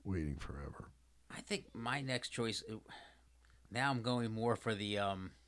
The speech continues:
Speaker 2: <laughs> probably for, like, what people would vote for, I guess, 'cause this is draft. The other ones were my choices. This one wouldn't be mine as much personally, but as for the family, they, they would probably like it as, as Red Lobster.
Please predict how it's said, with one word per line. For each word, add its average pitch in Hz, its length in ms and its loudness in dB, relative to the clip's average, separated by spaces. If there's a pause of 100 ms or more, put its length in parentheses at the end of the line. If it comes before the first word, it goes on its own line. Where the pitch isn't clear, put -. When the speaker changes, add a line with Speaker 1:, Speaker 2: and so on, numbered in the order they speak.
(340)
Speaker 2:
<laughs> - 600 -2
probably 120 280 8
for, 117 200 0
like, 104 320 2
what 95 220 -4
people 98 240 -4
would 92 160 -2
vote 107 260 0
for, 113 280 0
I 107 80 2
guess, 110 440 -2
'cause 90 200 -12 (180)
this 92 180 -6
is 80 80 -8
draft. 98 540 4 (280)
The 104 80 0
other 110 140 2
ones 104 200 -2
were 92 120 -6
my 92 260 4
choices. 107 480 -6 (720)
This 143 240 0
one 131 100 4
wouldn't 120 140 0
be 107 100 -2
mine 101 560 2
as 113 180 -2
much 117 380 -2
personally, 117 640 -2
but 98 300 -4 (140)
as 87 140 -4
for 101 160 -4
the 90 80 -2
family, 113 480 -2
they, 101 260 -4 (480)
they 113 160 -2
would 123 100 -2
probably 120 260 2
like 117 160 4
it 107 80 2
as, 85 100 -6
as 90 240 -8
Red 98 180 0
Lobster. 107 560 -2